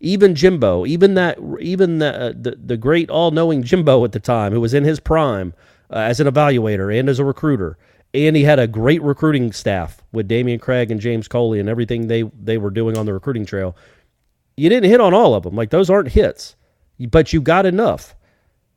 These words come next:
And now what you do now is you, you need to hit, if you're only bringing in sixteen guys, they, they brought in twenty-eight guys, probably fifteen of them played, fourteen of them played, like, played significant snaps. Um, now when you're bringing in sixteen, though,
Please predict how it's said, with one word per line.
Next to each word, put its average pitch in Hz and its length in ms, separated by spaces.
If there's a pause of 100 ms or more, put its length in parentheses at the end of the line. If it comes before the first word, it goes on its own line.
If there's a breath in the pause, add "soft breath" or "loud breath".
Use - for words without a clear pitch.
(420)
And 151 200
now 185 300
what 160 260
you 160 80
do 156 220
now 175 320
is 143 120
you, 143 100
you 143 160
need 147 220
to 185 60
hit, 165 120
if 139 120
you're 151 80
only 226 120
bringing 226 280
in 190 80
sixteen 175 460
guys, 147 180
they, 165 140
they 180 80
brought 208 220
in 175 80
twenty-eight 196 400
guys, 156 300
probably 147 340
fifteen 151 480
of 117 80
them 101 120
played, 87 380 (260)
fourteen 147 360
of 123 100
them 101 140
played, 85 260 (560)
like, 120 200
played 143 340
significant 120 600 (120)
snaps. - 560 (520)
Um, 101 480 (220)
now 143 380
when 151 160
you're 139 100
bringing 143 220
in 101 80
sixteen, - 640
though, 87 260